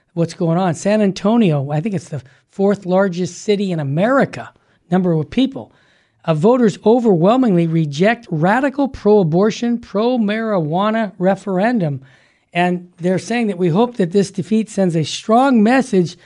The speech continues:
to those activists seeking to circumvent statewide laws that protect the unborn babies from abortion. So I, I say hear, hear. Thank you very much, San Antonio, Texas.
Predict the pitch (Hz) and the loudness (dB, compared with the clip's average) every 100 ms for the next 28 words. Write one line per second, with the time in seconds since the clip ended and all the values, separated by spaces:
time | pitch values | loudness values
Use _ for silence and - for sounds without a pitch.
0 | _ _ 185 190 220 185 190 240 247 180 | _ _ 0 2 2 0 -2 -2 0 0
1 | 175 - 208 202 202 190 - _ - 170 | 0 0 0 2 -2 -2 -8 _ -6 -6
2 | - 226 233 214 170 185 180 - - 208 | 0 0 2 2 2 2 -2 -6 0 2
3 | 240 202 202 196 185 185 185 180 _ _ | 2 2 2 2 4 4 2 -2 _ _
4 | - 165 165 160 165 214 247 247 185 196 | -6 -6 -6 -8 -4 -2 -2 -2 -2 0
5 | 214 196 180 170 185 185 190 - _ _ | 0 0 0 0 -2 -4 -6 -10 _ _
6 | 180 175 156 170 180 180 165 185 185 240 | -8 -6 -6 -4 -4 -6 -10 -6 -2 -2
7 | 240 - _ 233 269 269 254 185 240 220 | -2 -8 _ -2 -2 2 2 4 4 4
8 | 233 220 147 - _ - 233 247 233 208 | 4 4 0 -8 _ -2 0 2 2 2
9 | 226 226 226 - _ - 196 185 175 175 | 4 2 0 -4 _ -8 -4 -2 -2 -2
10 | 180 175 160 180 170 170 180 - | -2 -2 -2 -2 -2 -4 -12 -14